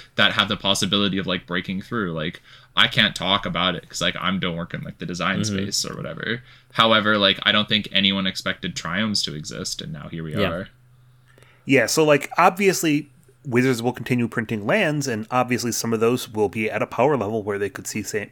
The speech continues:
Speaker 3: play in Pioneer. So, like, you know, you could almost say this is the worst that it's ever going to be 'cause it's only gonna get better from here. But
Speaker 2: Mm.
Speaker 3: I don't think that there's any obvious holes.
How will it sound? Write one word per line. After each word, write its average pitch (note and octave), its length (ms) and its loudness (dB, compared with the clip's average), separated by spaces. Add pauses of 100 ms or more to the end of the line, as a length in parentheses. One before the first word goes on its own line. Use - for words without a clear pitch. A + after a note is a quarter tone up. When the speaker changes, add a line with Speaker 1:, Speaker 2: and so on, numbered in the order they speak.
Speaker 3:
play G#2+ 140 -2
in G2 100 -8
Pioneer. G2+ 420 -6
So, A#2+ 160 -2
like, B2 220 2 (640)
you A2+ 200 0
know, A2 120 6
you A2 140 2
could B2+ 80 6
almost C3+ 200 6
say C#3 80 10
this C3 160 6
is B2 80 -2
the C3 80 6
worst D3+ 400 6
that B2 100 10
it's A#2+ 180 2
ever C#3 200 6
going D#3+ 240 6
to A2 60 -2
be A2 140 -2
'cause A2 140 -6
it's G#2+ 200 -2
only B2 200 0
gonna G#2+ 140 -4
get G2+ 160 -6
better D#3 240 6
from G#2+ 180 -8
here. G2+ 440 -6
But G#2+ 200 4
Speaker 2:
Mm. G2 260 -4
Speaker 3:
I B2+ 100 8
don't C3 140 4
think A#2+ 140 -2
that A#2+ 80 -4
there's A#2 200 -2
any A2 240 -4 (240)
obvious G#2+ 920 0
holes. G2 560 0